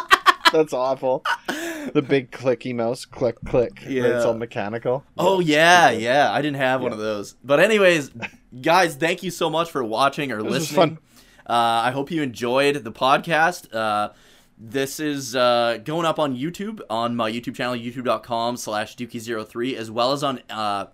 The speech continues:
Speaker 1: Spotify. So if you just search Relaxed Retro Talk on Spotify, you'll find it there if you prefer to listen to it that way.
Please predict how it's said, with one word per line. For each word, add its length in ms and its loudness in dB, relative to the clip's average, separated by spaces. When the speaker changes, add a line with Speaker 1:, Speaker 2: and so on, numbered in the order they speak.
Speaker 1:
Spotify. 720 -4
So 100 -10
if 60 -12
you 80 -10
just 180 -10
search 380 -4
Relaxed 460 -4
Retro 300 -6
Talk 320 -4
on 140 -8
Spotify, 680 -2
you'll 120 -6
find 280 -6
it 100 -14
there 260 -2
if 120 -10
you 80 -12
prefer 280 -12
to 60 -10
listen 280 -12
to 120 -12
it 80 -14
that 260 -4
way. 300 -6